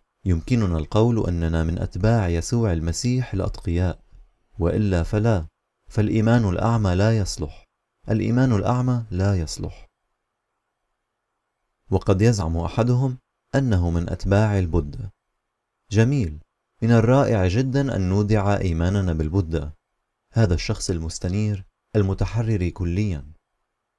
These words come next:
لكن مجددًا، حذاري من الإيمان الأعمى. قد نستيقظ في الصباح الباكر، نضم يدينا إلى صدرنا ونأخذ بالترنيم:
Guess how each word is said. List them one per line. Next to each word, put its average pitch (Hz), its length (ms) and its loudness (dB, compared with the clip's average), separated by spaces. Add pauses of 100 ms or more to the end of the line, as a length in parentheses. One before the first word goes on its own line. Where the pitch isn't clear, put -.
(180)
لكن 87 380 0
مجددًا، 101 580 0 (440)
حذاري 104 540 2
من 95 140 -2
الإيمان 85 520 0
الأعمى. 71 480 -6 (840)
قد 98 180 2
نستيقظ 90 600 -2
في 82 120 -6
الصباح 87 480 -2
الباكر، 98 560 -2 (380)
نضم 110 400 2
يدينا 95 440 2
إلى 82 200 -2
صدرنا 95 500 -2
ونأخذ 87 520 -2
بالترنيم: 78 720 -6